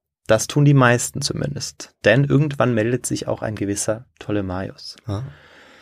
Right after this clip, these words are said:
Speaker 1: Ptolemaios war seit Kindertagen ein enger Freund Alexanders gewesen und nur wenige Jahre älter als der verstorbene König.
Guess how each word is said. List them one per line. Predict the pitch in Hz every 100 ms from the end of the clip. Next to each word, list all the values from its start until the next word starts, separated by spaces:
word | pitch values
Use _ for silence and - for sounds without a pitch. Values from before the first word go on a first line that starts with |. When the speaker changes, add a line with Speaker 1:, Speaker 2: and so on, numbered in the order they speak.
| _ _ _
Speaker 1:
Ptolemaios | 131 135 151 170 -
war | 147
seit | 147 143
Kindertagen | - 220 - 165 156
ein | 147 143
enger | 135 147
Freund | 143 - - 143
Alexanders | 98 98 - 95 95
gewesen | 104 90 98 117 123
und | 120 - - _
nur | 117 104
wenige | 127 180 170
Jahre | 123 113 120
älter | - 117 123
als | - - - -
der | 110
verstorbene | - - - 117 92 82
König. | - - -